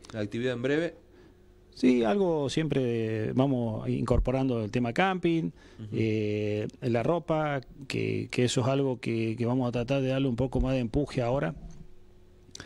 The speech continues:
Speaker 2: al tema de la ropa técnica, sobre todo para la gente de la pesca.
Speaker 1: Ujú.
Speaker 2: Eh, y bueno, y lo, lo, la, y la pesca tiene lo que tiene la, mm, que esto te, te saca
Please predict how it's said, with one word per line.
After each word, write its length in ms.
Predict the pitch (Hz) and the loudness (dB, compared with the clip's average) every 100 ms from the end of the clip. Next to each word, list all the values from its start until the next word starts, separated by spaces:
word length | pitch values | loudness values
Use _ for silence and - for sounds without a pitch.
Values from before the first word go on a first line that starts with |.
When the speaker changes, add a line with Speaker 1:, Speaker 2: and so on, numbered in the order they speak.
| - - | -8 0
Speaker 2:
al 120 | 107 | 4
tema 180 | 120 120 | 4 4
de 60 | |
la 80 | 117 | 2
ropa 240 | 131 123 | 0 0
técnica, 380 | 117 131 131 117 | -2 0 0 -2
sobre 200 | - 104 | -2 0
todo 160 | 131 123 | 0 0
para 180 | 107 98 | -2 -2
la 80 | |
gente 280 | 95 120 117 | -2 0 0
de 20 | |
la 100 | 113 | 0
pesca. 360 | 123 151 - 180 - - | 0 0 0 -4 -8 -14
Speaker 1:
Ujú. 80 | 110 110 101 - - - - | -8 -8 -8 -14 -20 -18 -4
Speaker 2:
Eh, 840 | 127 110 104 101 101 101 107 101 98 - - - - | 2 2 2 0 -2 -2 -4 -6 -10 -14 -18 -12 2
y 140 | 127 | 4
bueno, 300 | 175 - 143 - - - | 4 0 -4 -10 -8 -4
y 80 | |
lo, 200 | 113 110 | 0 0
lo, 280 | 107 117 117 | 0 0 0
la, 460 | 123 127 135 135 147 | -4 -4 -2 0 0
y 120 | 151 | 2
la 120 | 151 | 0
pesca 240 | 202 190 156 | -2 -2 0
tiene 400 | 175 175 160 143 | 0 2 2 0
lo 500 | 139 131 139 131 131 | 0 -2 -2 -2 0
que 100 | 135 | 0
tiene 300 | 147 170 160 | 2 2 2
la, 140 | 131 - | 0 -4
mm, 420 | 110 127 117 113 107 - - - - - - - - - | -4 -2 0 -2 -2 -6 -10 -12 -20 -14 -12 -12 -6 4
que 100 | 147 | 6
esto 180 | 147 | 4
te, 560 | - 123 113 110 107 123 | 0 0 0 0 -2 -4
te 140 | - 120 | 0 2
saca 320 | 151 143 | 2 0